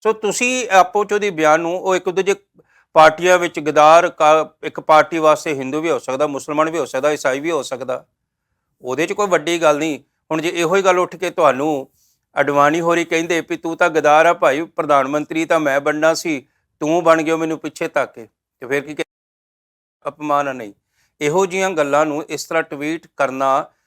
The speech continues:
ਇਹ ਬੀਜੇਪੀ ਨੂੰ ਆਉਂਦਾ, ਮੋਦੀ ਨੂੰ ਆਉਂਦਾ, ਸਹੀ ਫੈਕਟਸ ਤੋਂ ਦੂਰ ਲਿਜਾ ਰਹੇ ਨੇ। ਦੂਜੀ ਗੱਲ, ਭਾਰਤ ਜਵਾਨ ਹੋ ਰਿਹਾ, ਮੈਨੂੰ ਤੇ ਲੱਗਦਾ ਜਿਹੜੀਆਂ ਡੀਲਾਂ ਭਾਰਤ ਕਰ ਰਿਹਾ,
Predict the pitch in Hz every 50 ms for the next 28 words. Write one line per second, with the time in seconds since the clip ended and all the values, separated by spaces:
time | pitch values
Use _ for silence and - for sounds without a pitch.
0 | _ _ _ _ 156 156 170 156 117 131 135 139 135 156 156 - 170 170 170 160
1 | 151 147 165 160 151 143 139 131 156 156 165 160 151 147 175 - - - 175 165
2 | 202 202 - - - 151 147 - - - - 170 147 123 127 135 143 147 143 147
3 | 147 139 123 127 117 117 113 110 107 101 95 92 _ _ _ _ _ _ _ _
4 | _ _ - 143 151 156 165 156 208 226 220 226 220 220 214 - 214 202 160 143
5 | 147 156 - 190 160 170 160 156 156 165 170 175 175 175 180 185 185 185 170 170
6 | 175 185 185 - 196 190 185 170 180 175 185 180 160 175 170 170 175 180 175 151
7 | 156 151 151 160 165 160 - 165 135 113 - 135 - 165 165 165 170 165 151 123